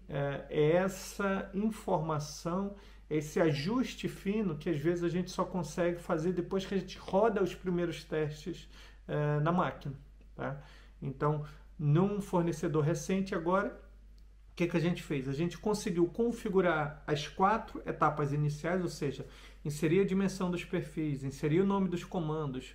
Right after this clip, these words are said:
ver o modelo do C S V, que é o ficheiro que vai pra máquina,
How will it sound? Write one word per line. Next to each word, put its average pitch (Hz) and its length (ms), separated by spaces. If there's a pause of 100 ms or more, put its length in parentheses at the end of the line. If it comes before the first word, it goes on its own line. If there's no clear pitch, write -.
ver 151 200
o 202 80
modelo 175 380
do 170 80
C 165 200
S 156 260
V, 147 360 (280)
que - 60
é 135 40
o 131 40
ficheiro 139 340
que - 80
vai 143 100
pra 143 140
máquina, 135 440